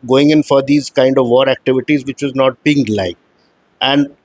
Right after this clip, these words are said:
there are also rumors that Shehbaz Sharif is planning to run away to London, where his brother Nawaz Sharif had gone.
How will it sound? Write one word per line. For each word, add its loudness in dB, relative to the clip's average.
there 2
are 0
also 0
rumors 0
that -4
Shehbaz 0
Sharif 0
is 0
planning 0
to 0
run 2
away 0
to 0
London, 0
where 4
his -4
brother 0
Nawaz 2
Sharif -4
had -2
gone. 0